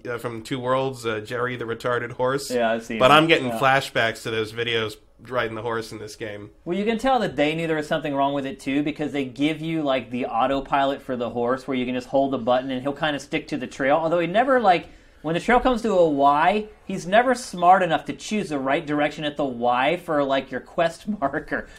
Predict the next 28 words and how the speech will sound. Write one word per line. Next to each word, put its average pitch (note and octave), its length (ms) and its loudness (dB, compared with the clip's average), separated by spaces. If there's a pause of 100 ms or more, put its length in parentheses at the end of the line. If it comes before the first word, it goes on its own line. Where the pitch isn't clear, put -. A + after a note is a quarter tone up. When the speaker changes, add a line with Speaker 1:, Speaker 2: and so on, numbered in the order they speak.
Speaker 2:
Like, G3+ 300 6
he A3+ 160 2
almost E4 220 4
intentionally A#3 920 0
<laughs> E3+ 40 -10
chooses A3+ 520 0
to F3+ 80 -2
go G#3 220 4
the F#3+ 140 4
wrong E3 300 4 (160)
way, E3+ 220 2
like, D3 240 2
every D#3+ 420 -4
time. D#3+ 240 0
Speaker 1:
Every F#3 240 6
Speaker 2:
It's E3+ 100 0
kinda F3 160 6
Speaker 1:
time, - 20 0
like, E3 280 2
Speaker 2:
funny. - 120 -14 (160)
Speaker 1:
but, E3+ 60 -2
like, F#3+ 300 0
cl-, G#3 180 2
doesn't B3 300 4
the A#3 80 4
game E3+ 420 0
know, D3 240 4
like, D3+ 320 0